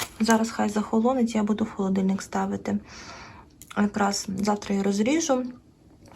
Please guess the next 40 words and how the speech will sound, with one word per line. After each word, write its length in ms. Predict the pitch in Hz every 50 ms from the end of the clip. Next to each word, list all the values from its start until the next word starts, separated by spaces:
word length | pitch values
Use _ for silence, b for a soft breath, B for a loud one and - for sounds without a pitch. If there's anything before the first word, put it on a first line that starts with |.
| - - - -
Серединка 760 | - - - 233 240 226 208 254 285 311 311 - 262 233 214 - -
наче 320 | 208 214 220 226 226 - 240
теж 260 | 226 - 196 196 -
пропеклася 760 | - - - 202 - 208 - - 220 220 247 302 - - 233
все, 280 | 208 214 - - 202 196
бо 140 | 196 202 220
я 100 | 220 220
тикала, 400 | 220 - 247 247 - 226 220 214
тикала, 340 | 214 254 247 - 220 208
воно 220 | 202 208 208 208 208
щось 240 | 208 - - - -
мені 200 | 220 220 233 233
сире 360 | 226 - 247 240 233 240 240
і 80 | 240
сире, 320 | 233 233 - 202 196 196 190
я 160 | 196 202 202
чекала 460 | 202 - - - - 202 185 190 190
довго. 440 | 190 190 196 190 196 190 185 202 208 - - B B B B B B B B B B
Але 240 | B 220 220 226 262
все, 240 | 285 285 - - 240
бачите, 380 | 220 208 226 233 233 - - 220
і 40 |
не 140 | 214 220 226
підгоріло. 680 | 226 226 208 208 196 202 202 196 190 190 190 202 208 208 - - - - - - - _ - - - - - - - - -
На 120 | 233 247
радостях 420 | 247 247 240 233 214 214 - 220 214
зараз 260 | 214 220 214 208 202
доїм 320 | 202 208 220 226 233 220
ту 100 | 214 208
полуницю, 460 | - - 202 208 208 214 214 214 208 208
яку 140 | 208 208
я 60 | 196 202
вам 100 | 202 214
вчора 260 | 214 214 208 208 208
показувала, 520 | 208 214 214 - - 202 202 196 196 196
що 160 | 196 - -
я 80 | 208 196
їсти 340 | 202 214 214 214 - - 220
не 180 | 208 214 214
хочу. 300 | - 302 349 349 - 294